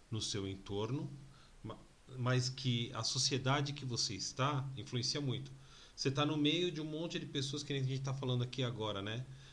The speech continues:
Um monte de pessoa saudável, come bem, pratica esportes e tudo. Você pode acabar sem querer,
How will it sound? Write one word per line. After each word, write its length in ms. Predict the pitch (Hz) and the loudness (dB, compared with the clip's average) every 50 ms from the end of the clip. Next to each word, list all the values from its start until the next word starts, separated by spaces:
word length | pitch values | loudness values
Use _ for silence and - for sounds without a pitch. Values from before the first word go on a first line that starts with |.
| - - - - | -20 -12 -2 0
Um 40 | 123 | 0
monte 120 | 147 135 | 2 2
de 80 | 135 - | 0 -2
pessoa 340 | - 180 170 - - 135 127 | 0 0 0 0 0 0 0
saudável, 1400 | - - 117 107 101 98 110 113 139 156 151 151 156 151 143 139 135 139 143 143 147 151 151 151 147 143 135 139 139 | 0 0 -2 -2 -2 2 4 4 4 4 4 2 0 -2 -2 -4 -4 -4 -2 0 0 2 2 2 2 2 0 -2 -4
come 280 | 131 120 110 104 104 | -4 -4 -4 -4 -4
bem, 680 | 95 92 104 120 135 147 151 156 151 151 147 143 139 127 | -6 -2 0 2 2 2 2 2 2 2 2 2 2 0
pratica 360 | 139 123 117 - - - - | -2 -2 -4 -4 -6 -6 -6
esportes 1000 | 127 - - - - - 131 131 135 135 135 131 131 131 131 131 135 127 113 - 120 | -4 -4 -6 -6 -6 -4 -2 0 2 2 4 4 4 4 2 0 0 -2 -2 -2 -4
e 60 | 117 | -4
tudo. 380 | - - 101 92 85 - - - - - - - - - - - - - - - - - - - - - - - - | -6 -8 -8 -8 -10 -10 -12 -16 -20 -20 -20 -20 -20 -20 -20 -20 -20 -20 -20 -20 -20 -20 -20 -20 -20 -20 -20 -16 -6
Você 380 | - 127 127 120 - - 165 175 | -2 0 2 2 4 4 2 2
pode 480 | 175 - - 139 131 139 139 135 135 139 | 0 0 0 2 2 4 4 4 2 2
acabar 480 | 135 - - 135 113 127 139 143 143 | 2 0 0 0 0 2 2 2 2
sem 340 | 135 - - 170 170 180 180 | 0 0 0 2 2 2 2
querer, 580 | 185 - 131 120 120 139 160 170 151 131 - | 2 4 4 4 4 4 2 2 0 -2 -4